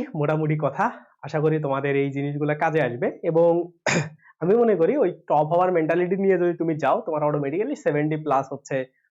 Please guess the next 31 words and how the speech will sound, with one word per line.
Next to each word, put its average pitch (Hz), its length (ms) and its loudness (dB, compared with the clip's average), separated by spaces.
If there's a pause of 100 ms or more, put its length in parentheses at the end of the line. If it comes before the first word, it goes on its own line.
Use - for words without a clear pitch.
(120)
মার্ক 139 320 0
ক্যারি 143 220 0
করার 143 240 0
একটা 131 200 -4
ধান্দা 135 280 -2
থাকবে। 107 340 -6 (520)
আর 131 220 -6
সেভেন্টি 147 320 -4
প্লাস 208 260 0
মার্ক 180 220 -4
ক্যারি 139 200 -2
করতে 165 240 0
পারলেই 151 300 0
তোমার 123 260 -2
আসলে 156 300 -4 (460)
মানে 135 140 -4
ওটা 131 260 -2
না 160 180 2
বলেই 151 360 4
চলে 175 200 2
আসবে, 104 280 -4 (180)
ঠিক 202 160 -2
আছে? - 140 -2
প্রশ্ন 123 280 -8
যত 127 180 -4 (100)
কঠিনই 147 340 -2
হোক। - 140 -12 (500)
এজন্য 190 280 2
আমার 214 200 0
সাজেশন 170 420 -2
থাকবে 170 300 -4